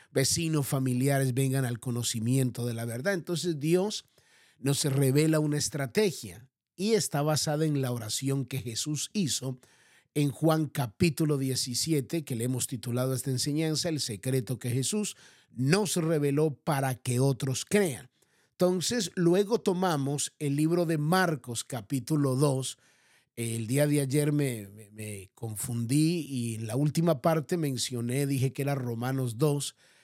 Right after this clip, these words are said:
pero eso sucede cuando hay juventud acumulada. Eh, muchas cosas como <laughs> esa pueden suceder. Así que gracias a todos los que están siempre pendientes.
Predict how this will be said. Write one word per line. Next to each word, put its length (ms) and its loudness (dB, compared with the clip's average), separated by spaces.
pero 200 -2
eso 200 -2
sucede 520 -2
cuando 380 -4
hay 200 -2
juventud 500 -4
acumulada. 840 0
Eh, 400 4
muchas 420 0
cosas 320 0
como 300 2
<laughs> 0 -
esa 540 -2
pueden 400 4
suceder. 600 2
Así 200 2
que 140 2
gracias 340 2
a 120 0
todos 220 2
los 240 0
que 180 0
están 460 0
siempre 460 0
pendientes. 800 0